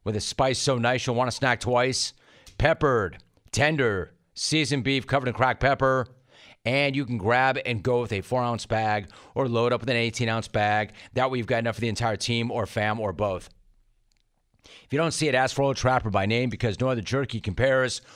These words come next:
Old Trapper, what is your beef? As long as that page is that Russ is washed. Hey, man, <laughs> this guy saying, "We gotta effing go," is not, "Yo, yo,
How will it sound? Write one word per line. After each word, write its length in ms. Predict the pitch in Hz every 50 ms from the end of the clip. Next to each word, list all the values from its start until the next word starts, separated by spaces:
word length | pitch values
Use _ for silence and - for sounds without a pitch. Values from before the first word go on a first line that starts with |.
| - - -
Old 180 | 127 139 143 -
Trapper, 720 | - - 117 131 135 143 135 - 135 120 110 95 85 - - _ _ - - - 85
what 260 | 95 123 147 - -
is 220 | 139 139 123 101
your 160 | 123 139 139
beef? 480 | 113 104 123 143 139 120 - - - - _ _ _ _ _ _ _ _ _ _ -
As 160 | 143 127 104
long 260 | 110 135 139 156 156 143
as 120 | 127 110
that 300 | 143 139 135 123 - -
page 680 | - 135 135 131 131 123 123 120 117 104 - - - _ _ _ _ _ _ -
is 160 | 135 123 107
that 140 | 143 131 120
Russ 600 | 104 98 113 123 123 123 117 - - - - - _ _ _ _ _ -
is 140 | 139 117 101
washed. 600 | 98 110 123 127 113 107 101 95 - - - - _ _ _ _ _ _ _ _ _ _ _ _ _ _ _ _ _ _ _ _ _ _ _ _ _ _ _ _ _ -
Hey, 80 | 143
man, 320 | 139 117 117 113 110 107 - _ - - - - 127
<laughs> 300 | - _ _ _ _ -
this 160 | - 196 -
guy 160 | - 254 247 214
saying, 340 | - - 208 185 151 131
"We 80 | 127 180
gotta 240 | - 220 180 190 208
effing 380 | 196 196 180 - - 170 143
go," 500 | 117 156 165 156 143 131 117 110 110 101 - _ _ _
is 160 | - 139 131
not, 240 | 156 170 165 147 -
"Yo, 220 | 185 214 208 196
yo, 440 | 175 170 202 214 196 175 147 113 -